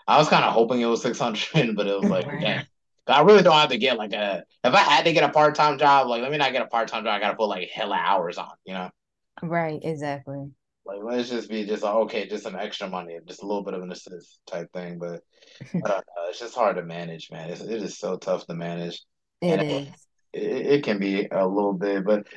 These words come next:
Speaker 1: generally, like, it just, I really like the people in Europe, like, even, like, the
Speaker 2: Mm-hmm.
Speaker 1: mentors, like Doctor J and, like, uh, Skip, like, everybody's, like, cool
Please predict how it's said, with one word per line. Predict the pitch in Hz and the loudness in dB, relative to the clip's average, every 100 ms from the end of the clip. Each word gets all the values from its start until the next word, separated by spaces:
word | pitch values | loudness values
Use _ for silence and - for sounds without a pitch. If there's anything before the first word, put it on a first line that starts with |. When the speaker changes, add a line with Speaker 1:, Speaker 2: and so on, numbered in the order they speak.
| - | 4
Speaker 1:
generally, | 170 302 240 190 | 8 8 8 8
like, | 151 127 | 8 6
it | 131 143 143 | 6 6 6
just, | 160 | 6
I | 165 214 | 8 10
really | 294 | 10
like | 220 208 | 8 6
the | - | 0
people | - 143 123 107 | -2 -2 -2 -4
in | 104 | -4
Europe, | 101 101 101 | 0 0 0
like, | 98 107 | -4 -2
even, | 127 120 | -2 2
like, | 113 104 | 2 2
the | 104 98 101 | -2 -2 -2
Speaker 2:
Mm-hmm. | 151 123 110 | 0 2 2
Speaker 1:
mentors, | |
like | 101 101 | 0 -2
Doctor | 101 101 - 98 | 0 0 -2 -6
J | 101 101 98 | -4 0 -2
and, | 90 | -2
like, | 90 90 92 | -4 -4 -2
uh, | 90 87 87 | 0 0 -4
Skip, | - 107 98 | -4 -2 2
like, | 117 | 4
everybody's, | 147 139 113 104 | 6 6 4 0
like, | 90 | -6
cool | - 104 98 | -6 -6 -6